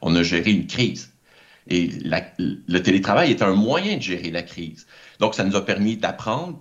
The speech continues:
d'expérimenter, euh, mais on, on, on s'est peu soucié en réalité de, de tous les impacts que cela pouvait avoir sur, euh, euh, ben, sur l'encadrement du collectif, sur les dynamiques de leadership, sur comment gérer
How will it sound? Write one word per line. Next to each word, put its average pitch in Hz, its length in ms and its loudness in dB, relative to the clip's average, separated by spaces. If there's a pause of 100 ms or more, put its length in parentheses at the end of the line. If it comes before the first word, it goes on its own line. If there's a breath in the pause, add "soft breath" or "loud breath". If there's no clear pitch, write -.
d'expérimenter, 87 920 -6 (360 soft breath)
euh, 95 300 4
mais 110 220 4
on, 95 420 2
on, 92 200 0
on 104 100 2
s'est - 220 -6
peu 220 180 -2
soucié 123 460 -2
en 92 80 2
réalité 90 540 0
de, 82 220 0
de 80 140 -4
tous - 160 -4
les 95 160 4
impacts 98 420 -2
que 87 80 -2
cela 90 300 -2
pouvait 87 300 0
avoir 87 460 0
sur, 87 600 -4
euh, 73 140 0 (440 loud breath)
euh, 78 120 0
ben, 82 140 2
sur 85 380 0
l'encadrement 90 720 2
du 92 100 -6
collectif, 85 600 -4
sur 82 480 -2
les 82 120 -2
dynamiques 82 360 0
de 82 80 -2
leadership, 78 580 0
sur - 160 -6
comment 101 260 4
gérer 95 540 -2